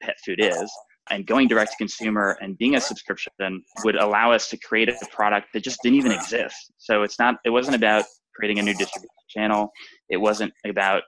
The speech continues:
necessarily creating a new experience. We, we do those things, but it was mainly about creating an entirely new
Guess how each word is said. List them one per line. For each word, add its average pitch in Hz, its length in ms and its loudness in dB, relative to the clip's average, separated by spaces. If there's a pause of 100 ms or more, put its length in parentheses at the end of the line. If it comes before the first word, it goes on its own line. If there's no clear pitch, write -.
necessarily 113 560 0
creating 104 320 0
a 98 60 -2
new 98 100 0
experience. 104 640 -2 (180)
We, 117 200 -4
we 107 60 0
do 123 120 4
those 104 220 6
things, 92 280 -10 (360)
but 104 60 -4
it - 20 4
was 113 240 0
mainly 170 160 2
about 117 200 4
creating 120 260 2
an 113 40 4
entirely 131 420 0
new 120 100 -4